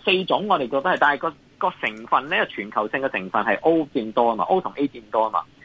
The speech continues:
噉其實我哋係比較，呃，即係如果你用咗右腦再投射左腦，即係用，用，用咗右腦投射 project 出去，跟住再，再左腦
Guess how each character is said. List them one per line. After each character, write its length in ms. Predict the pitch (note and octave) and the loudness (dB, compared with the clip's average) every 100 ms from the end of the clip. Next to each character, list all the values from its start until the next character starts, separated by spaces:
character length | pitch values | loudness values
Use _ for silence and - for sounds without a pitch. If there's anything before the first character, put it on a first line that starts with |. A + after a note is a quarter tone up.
| - - | -4 0
噉 220 | A#3 A#3+ | 0 0
其 60 | |
實 140 | A#2 A#2+ | 2 4
我 100 | C3+ | 2
哋 80 | A#2 | -2
係 120 | A#2 | -4
比 80 | C3 | 2
較， 180 | D3+ C3+ - - _ _ _ _ - - | 2 0 -8 -20 _ _ _ _ -20 -4
呃， 260 | A#2+ A#2 | -2 0
即 100 | A#2+ | 0
係 40 | G3+ | 0
如 40 | C#3+ | 2
果 80 | |
你 220 | F#3+ D#3 - _ _ _ _ | 2 0 -4 _ _ _ _
用 240 | - D3 D3 | -2 -2 0
咗 80 | F3+ | 2
右 120 | E3+ | 2
腦 240 | A#2+ A#2+ | 0 -6
再 200 | B2 B2 | -6 -4
投 140 | - F#2+ | -4 -6
射 160 | A#2+ | -6
左 240 | A2 G#2 C#3 | -4 -4 -2
腦， 200 | G#2+ G#2+ - _ _ _ _ | -2 -4 -8 _ _ _ _
即 60 | - | 0
係 60 | D3 | 2
用， 180 | D3 C#3+ | 0 0
用， 180 | C#3+ C#3+ _ - _ | -2 -2 _ -20 _
用 160 | D#3+ D#3+ | 0 2
咗 80 | A#3 | 4
右 120 | F#3 | 2
腦 240 | C#3 C3 | 2 -2
投 300 | - F2+ G2 | -2 -2 -2
射 180 | A2 B2 | -2 -2
project 480 | - C3+ B2+ F#3 - | 0 0 2 0 0
出 260 | F#3 D3+ | 0 0
去， 60 | G2+ | 0
跟 160 | D#3+ D#3 | 0 0
住 80 | |
再， 320 | A2 B2 A2+ G#2+ - - - _ - | 2 2 2 0 -6 -20 -20 _ 0
再 280 | C3 C3 | 2 2
左 280 | B2 A#2 C3+ | 0 -2 0
腦 180 | D3+ B2 | 0 0